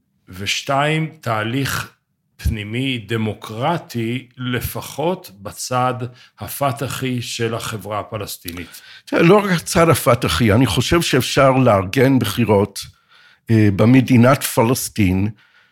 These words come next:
Speaker 2: ששמים גבולות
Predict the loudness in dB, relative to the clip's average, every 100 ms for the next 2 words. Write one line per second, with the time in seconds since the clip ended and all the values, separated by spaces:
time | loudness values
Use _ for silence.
0 | _ _ -10 -4 2 4 6 4 0 0
1 | 4 6 6 4 2 -2 -2 4 6 8
2 | 6 4 0